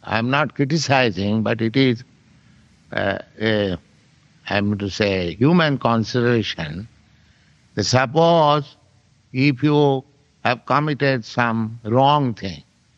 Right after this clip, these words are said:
uh, within the, our jurisdiction, and you come to me, uh, "Swamiji, I have committed this." I say, "All right, don't do it.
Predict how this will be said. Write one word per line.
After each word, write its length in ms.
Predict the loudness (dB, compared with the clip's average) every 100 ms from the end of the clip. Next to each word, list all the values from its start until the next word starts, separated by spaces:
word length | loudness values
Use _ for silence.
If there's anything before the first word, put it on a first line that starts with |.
| _ _ _ _ _ _ _ _ _ -10
uh, 240 | -8 -10 -12 0
within 380 | 2 4 2
the, 180 | 0 -4
our 460 | 0 2 2 0 -4 _ -4
jurisdiction, 800 | 0 0 0 0 0 0 -2 -2 _ _ _ _ _ _ _ -4
and 360 | -2 0 0
you 120 | -2
come 320 | 0 -2 -2 -4
to 140 | -4
me, 400 | -2 0 0 -4 _ _ _ _ _ _ _ _ -6
uh, 240 | -2 -2
"Swamiji, 580 | -2 -2 0 0 2 2
I 100 | 2
have 140 | 0
committed 540 | -2 -4 -6 -12 -14 -14
this." 340 | -16 -18 -20 _ _ _ _ _ _
I 260 | -4 -2 -4
say, 500 | -2 0 0 -4 -10 _ _ _ _ _
"All 200 | -2 0
right, 240 | -2 -6 -12 _ _
don't 240 | -2 -2 -2
do 80 | -4
it. 260 | -4 -10